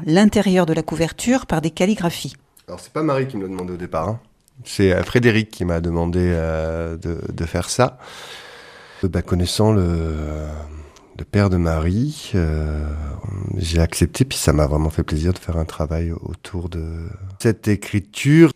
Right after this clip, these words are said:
Speaker 2: Euh, le premier livre que j'ai lu dans cette collection, c'était un livre d'Yvan Mignot, euh, qui s'appelle Maintenant des arbres, qui est un de mes livres préférés,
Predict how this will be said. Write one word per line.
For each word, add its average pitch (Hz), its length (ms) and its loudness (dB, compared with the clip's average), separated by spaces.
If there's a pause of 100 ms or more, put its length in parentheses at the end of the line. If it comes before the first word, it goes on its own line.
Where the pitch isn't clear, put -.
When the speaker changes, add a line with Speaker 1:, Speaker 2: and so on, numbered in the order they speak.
(180)
Speaker 2:
Euh, 92 300 0
le 95 100 0
premier 120 280 -4
livre 131 160 2
que 110 120 0
j'ai 98 160 2
lu 113 220 2 (100)
dans 95 120 0
cette 95 160 0
collection, 123 560 2
c'était - 260 -2
un 92 80 2
livre 104 220 0
d'Yvan 104 280 0
Mignot, 110 560 2
euh, 87 260 2
qui - 160 -10
s'appelle 101 360 2
Maintenant 104 380 4
des 98 220 2
arbres, 127 360 0
qui 85 200 2
est - 20 6
un 80 120 6
de 82 60 4
mes 82 140 4
livres 90 340 0
préférés, 98 720 2